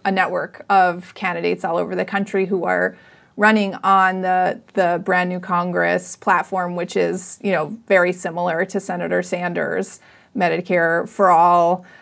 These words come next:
um, aggressive climate action through a Green New Deal, um, and curbing the powers of immigration and customs enforcement,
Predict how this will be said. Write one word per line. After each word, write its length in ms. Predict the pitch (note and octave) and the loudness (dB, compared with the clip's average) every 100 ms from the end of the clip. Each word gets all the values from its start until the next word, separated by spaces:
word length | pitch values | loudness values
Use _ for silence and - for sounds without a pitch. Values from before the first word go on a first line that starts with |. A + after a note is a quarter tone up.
| _ - | _ 0
um, 500 | F#3 E3+ D#3+ E3 - _ _ _ _ | 2 2 -2 -8 -18 _ _ _ _
aggressive 640 | A#3 F#3+ F3 F3+ G#3 E3+ E3+ | -2 2 0 0 -4 -4 -6
climate 380 | - G3 F#3 F3+ | 0 0 2 0
action 540 | E3 F3+ - F3+ F3+ | 0 -2 -4 -6 -4
through 180 | F#3 F3 | -4 -4
a 40 | |
Green 260 | F3 F3 F3 | -4 -6 -6
New 140 | F3 | -8
Deal, 600 | F3 F#3+ F3 E3+ E3+ F3+ - _ _ _ | -4 0 2 2 0 -2 -6 _ _ _
um, 500 | F#3 E3 D#3 E3 F3 - _ - | 0 0 -2 -6 -12 -16 _ -6
and 520 | G3 F3 E3 F3+ - - - | -2 -2 -4 -10 -14 -20 -16
curbing 380 | - G3 F3+ F3+ | 0 0 0 -4
the 60 | |
powers 520 | F3 G3 F3 F3 F#3 F#3+ | -4 -4 -2 -2 -2 -2
of 460 | F#3+ F3 F3 F3+ - - | 0 0 -2 -6 -16 -12
immigration 600 | - F3+ F3+ F3 - F3+ | -6 -2 0 -2 -4 -8
and 100 | E3+ | -10
customs 640 | E3+ F#3 - F3+ E3+ F3 - | -6 -6 -4 -6 -6 -8 -10
enforcement, 760 | F3 F3+ F3 - F3+ E3 F#3+ | -4 0 0 -2 -6 -6 -8